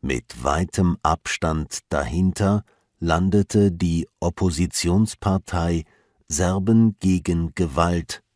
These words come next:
mit dreiundzwanzig Prozent. Vučić sprach noch in der Wahlnacht von einer absoluten Mehrheit für seine Partei.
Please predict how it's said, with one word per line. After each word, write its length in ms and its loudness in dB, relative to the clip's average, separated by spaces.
mit 360 -6
dreiundzwanzig 1160 -4
Prozent. 600 -8
Vučić 800 -2
sprach 540 -2
noch 420 -4
in 300 -4
der 380 -2
Wahlnacht 800 0
von 380 -2
einer 440 -2
absoluten 960 0
Mehrheit 880 -2
für 300 -6
seine 420 -4
Partei. 680 -4